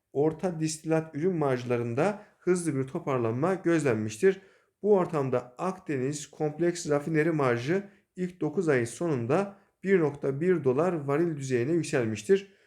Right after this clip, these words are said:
Tüpraş net rafineri marjı ise Akdeniz kompleks marjının üç nokta iki dolar varil üzerinde kalarak dört nokta üç dolar varil seviyesinde gerçekleşmiştir.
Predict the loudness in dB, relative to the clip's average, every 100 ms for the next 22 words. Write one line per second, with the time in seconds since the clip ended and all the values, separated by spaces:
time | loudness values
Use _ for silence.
0 | _ _ -6 -2 -2 -2 -4 0 0 2
1 | -2 0 2 2 2 0 0 -2 0 0
2 | 0 -6 _ _ -6 -4 -2 0 0 -2
3 | -6 -4 0 -2 0 2 2 0 0 0
4 | -4 -16 _ -8 -4 -2 -2 -2 -2 2
5 | 4 4 2 2 2 0 -2 0 0 -2
6 | -2 2 2 2 -2 _ _ -2 0 0
7 | -2 -4 -2 -2 0 -2 2 2 2 2
8 | 2 0 0 0 -2 -2 0 0 2 0
9 | 0 -2 -2 -6 0 0 -2